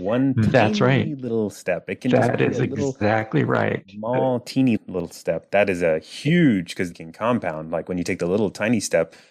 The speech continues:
Speaker 1: turns in, you know, you can take another step. And then, and it doesn't have to be
Speaker 2: Yes.
Speaker 1: like, tell your deepest, darkest secret, you know, tomorrow.
Speaker 2: Exactly. Exactly.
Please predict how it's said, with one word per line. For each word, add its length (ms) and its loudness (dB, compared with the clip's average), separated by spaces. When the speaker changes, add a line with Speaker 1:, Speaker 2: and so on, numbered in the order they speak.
Speaker 1:
turns 260 -4
in, 240 -2
you 100 -10
know, 240 -8
you 80 -14
can 100 -6
take 140 -2
another 240 0
step. 320 -10
And 80 -12
then, 120 -10
and 200 -8
it 80 -2
doesn't 240 2
have 140 0
to 100 -4
be 60 0
Speaker 2:
Yes. 160 2
Speaker 1:
like, 240 2
tell 200 4
your 180 0
deepest, 340 -4
darkest 300 -2
secret, 360 -6
you 100 -12
know, 160 -14
tomorrow. 400 -2
Speaker 2:
Exactly. 680 0
Exactly. 640 0